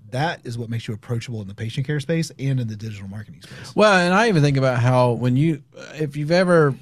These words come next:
Speaker 2: been sold something or attempted to be sold something, a sell-, like a sell-, like the traditional salesman that doesn't know anything other than they want your money,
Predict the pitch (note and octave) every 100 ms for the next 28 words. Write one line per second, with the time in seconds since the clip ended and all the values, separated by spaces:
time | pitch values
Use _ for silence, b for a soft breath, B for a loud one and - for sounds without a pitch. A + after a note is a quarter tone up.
0 | - C3+ B2 - C3+ B2+ B2 A#2+ G#2 G2
1 | - F#2+ G#2 - G#2+ G2 A#2+ A2+ G2+ G2+
2 | - G2+ F#2+ G#2+ G2 G#2+ G2+ F#2+ b b
3 | b b b _ - A#2+ G#2+ E3+ G3 G3
4 | C3 A#2+ A2+ - D3+ C#3+ A#2 A2 - A2+
5 | B2 A#2+ C#3 B2 G#2+ B2 B2+ A2 G#2+ G#2+
6 | A#2+ C#3+ C#3+ C3 C3 D#3 F#3 F#3 F#3 C3+
7 | C#3 C#3 C3+ B2 B2+ - A2 A#2 C#3 G2
8 | G2+